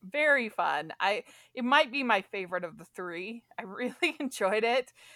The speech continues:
Uh, she does a great job building romantic tension between characters and, uh, and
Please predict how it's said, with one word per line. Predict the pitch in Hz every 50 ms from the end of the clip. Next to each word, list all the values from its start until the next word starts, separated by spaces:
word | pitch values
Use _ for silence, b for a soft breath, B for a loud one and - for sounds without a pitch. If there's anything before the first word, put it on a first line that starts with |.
| B B B B B -
Uh, | 202 196 196 202
she | - - 262
does | 262 269 254
a | 269
great | 220 - 208 208 214 214 208 -
job | - - 196 175 175 175 175 175 175 175 170 _ - -
building | 190 185 180 175 190 175 180 175 165
romantic | 170 165 165 165 165 165 170 - 180 _
tension | - - 165 165 165 - 180 170 170 165 170
between | 170 - - - 175 170
characters | _ - 165 165 165 170 - - - 170 175 175 175 170 - - -
and, | - 170 165 160 165 175 170 - _ _ _ _ _ _ _ _ _ _ _ _ _ _ _ -
uh, | 180 175 170 170 165 165 170 170 170 - -
and | 185 180 170 165 160